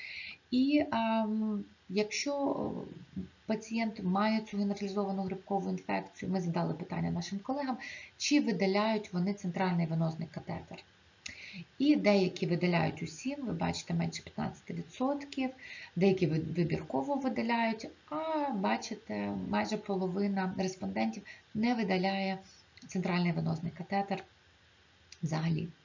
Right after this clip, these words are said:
даним пацієнтам. Е, що ж говорять рекомендації? Рекомендації говорять, що якщо у вашого пацієнта немає нейтропенії,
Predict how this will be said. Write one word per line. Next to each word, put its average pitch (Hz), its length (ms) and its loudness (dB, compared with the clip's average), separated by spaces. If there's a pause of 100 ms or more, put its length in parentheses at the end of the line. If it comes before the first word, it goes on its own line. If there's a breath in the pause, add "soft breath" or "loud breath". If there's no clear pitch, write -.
(300)
даним 160 440 -6
пацієнтам. - 640 -4 (1120 loud breath)
Е, 220 560 4 (1080)
що - 300 0
ж 294 100 0
говорять 262 380 6
рекомендації? 214 920 0 (640 loud breath)
Рекомендації 269 840 2
говорять, 240 480 0
що 226 300 -2
якщо 240 340 -2
у 214 40 -2
вашого 196 320 0
пацієнта 170 560 -2
немає 196 840 0
нейтропенії, 240 1200 2